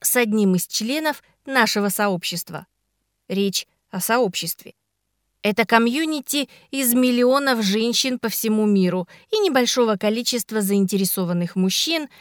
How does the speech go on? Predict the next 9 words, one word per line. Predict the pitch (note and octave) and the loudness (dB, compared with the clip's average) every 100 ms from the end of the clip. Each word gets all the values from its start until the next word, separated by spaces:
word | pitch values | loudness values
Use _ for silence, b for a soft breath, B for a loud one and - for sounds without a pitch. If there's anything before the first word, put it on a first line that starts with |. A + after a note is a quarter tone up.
| b b | b b
которые | F4+ F#4+ F4 C#4+ C4 | -4 0 2 2 2
общаются | - C4 B3 G#3+ - | 2 2 4 2 -2
с | F#3 G3 | -4 0
нами | G#3+ B3 A#3+ | 2 2 0
в | - | -2
социальных | G3+ - G#3+ F#3+ F3+ F3+ - | -6 -2 0 0 0 -2 -4
сетях. | G#3 F#3+ D#3+ - - _ _ _ _ _ - | -10 -8 -10 -12 -20 _ _ _ _ _ -2
Мы | G3 A3+ | 2 2
разговаривали | G3+ G3 G3 A3+ A#3 G#3+ G#3+ | 2 2 4 2 2 2 2